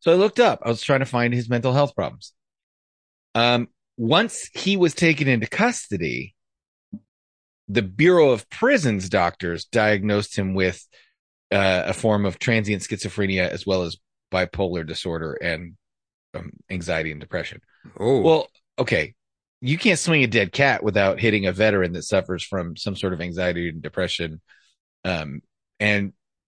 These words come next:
Speaker 1: I, I'm suspect of the Bureau of Prisons diagnosing someone in their custody of anything.
Speaker 2: Right, right.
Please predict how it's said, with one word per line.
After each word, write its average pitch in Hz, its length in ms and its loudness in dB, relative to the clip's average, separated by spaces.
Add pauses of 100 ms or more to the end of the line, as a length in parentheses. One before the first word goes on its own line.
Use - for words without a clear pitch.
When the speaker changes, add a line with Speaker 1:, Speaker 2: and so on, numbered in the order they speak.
(260)
Speaker 1:
I, 127 240 0
I'm 160 280 2
suspect - 680 0
of 95 380 0
the 92 80 -4
Bureau 110 220 4
of 95 80 -6
Prisons 98 360 -2
diagnosing 104 760 0
someone 107 260 -2
in 101 80 -2
their 92 100 -6
custody 92 380 -4
of 82 60 -4
anything. 95 380 -2 (760)
Speaker 2:
Right, 107 400 2
right. 95 260 -2